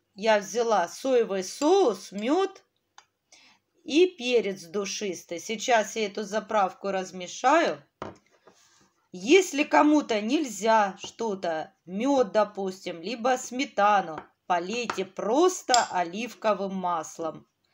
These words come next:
Поверьте, это уже всё будет очень-очень вкусно. Я размешиваю соевый соус с мёдом. Мёд хорошо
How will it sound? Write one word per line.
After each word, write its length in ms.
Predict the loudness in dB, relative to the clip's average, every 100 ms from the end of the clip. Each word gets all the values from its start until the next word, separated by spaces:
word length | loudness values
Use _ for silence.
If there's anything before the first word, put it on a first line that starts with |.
| _ _
Поверьте, 600 | -4 -2 -2 -4 -6 -8
это 460 | -8 -6 -6 0 0
уже 260 | -2 -6 -8
всё 360 | -8 0 0
будет 380 | 0 -4 -8 -10 _
очень-очень 960 | -2 0 0 -4 -10 -8 -8 -6 -8 -12
вкусно. 800 | -16 _ -12 -12 -14 -16 -16 -16 _ -20 -20 -20 -20 _ _ -20 -20 -8
Я 200 | -2 0
размешиваю 1040 | 0 -4 -8 -8 -8 -8 -6 -4 -6 -10 _ _ _ _ _ _ _ -20
соевый 640 | -12 -4 0 0 0 -4
соус 480 | -6 -6 -4 -4 -8
с 140 | -14
мёдом. 680 | -12 -6 -4 -2 -2 -4 -18 _ _ -18 -18 -18 _ _ _ _ _ -18 -18 _ _ _ _ _ -8
Мёд 360 | -2 0 0
хорошо 800 | 2 6 8 6 4 -2 -2 -2